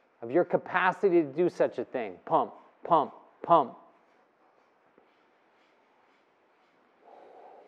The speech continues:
Keep your arms up, breathe out, and hold at the bottom of your out-breath. Hold, lift your pelvic floor, and squeeze. Feel your emptiness.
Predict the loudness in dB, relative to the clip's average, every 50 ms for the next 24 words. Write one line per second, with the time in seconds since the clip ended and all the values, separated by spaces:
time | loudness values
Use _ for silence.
0 | -12 -8 -8 -4 -2 -2 -2 0 2 2 2 2 4 6 8 8 8 8 6 4
1 | 6 6 4 4 4 6 10 10 10 10 8 2 -6 -16 -20 -20 -20 -20 _ _
2 | _ -6 -6 -6 -2 6 10 12 12 12 12 12 10 6 6 6 8 10 10 10
3 | 8 6 4 4 6 10 10 10 10 8 6 2 2 2 2 0 4 8 10 10
4 | 12 12 12 12 12 10 8 6 4 4 4 4 4 2 0 6 8 10 10 10
5 | 8 4 2 2 2 2 2 0 -4 -8 -14 -20 -14 -12 -10 -8 -8 -8 -8 -8
6 | -10 -10 -12 -14 -14 -16 -16 -18 -20 -20 -20 -6 -2 0 2 2 2 2 0 -2
7 | -4 -6 -6 -6 -8 -12 -16 -20 -20 -20 _ _ _ _ _